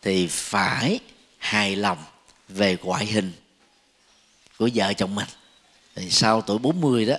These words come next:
ai cũng tăng cân dư ký. Rồi năm mươi trở lên bắt đầu già, tóc bạc, không còn đẹp như ngày xưa. Thì tiếp tục hài lòng về ngoại hình, hài lòng với bối cảnh gia đình, xã hội, đồng lương, lối sống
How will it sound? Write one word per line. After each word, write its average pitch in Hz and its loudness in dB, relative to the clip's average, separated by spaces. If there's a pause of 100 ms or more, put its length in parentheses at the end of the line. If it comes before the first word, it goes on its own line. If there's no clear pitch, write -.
ai 110 2
cũng 120 -6 (280)
tăng 110 -2
cân 110 -2
dư 117 2
ký. 190 -2 (1600)
Rồi 92 2
năm 123 2
mươi 123 4
trở 135 2
lên 120 0
bắt 147 -4
đầu 107 0
già, 101 0 (280)
tóc 139 0
bạc, 110 0 (460)
không 110 -4
còn 101 -4
đẹp 95 -4
như 117 -2
ngày 101 -4
xưa. 127 -4 (1400)
Thì - 2
tiếp 202 4
tục - 2
hài 101 2
lòng 95 0
về 95 2
ngoại 95 0
hình, 95 0 (440)
hài 101 0
lòng 95 0
với 101 2
bối 147 0
cảnh 117 -2
gia 123 2
đình, 101 -2
xã 107 2
hội, 107 -2
đồng 98 -2
lương, 123 2
lối 147 2
sống 160 0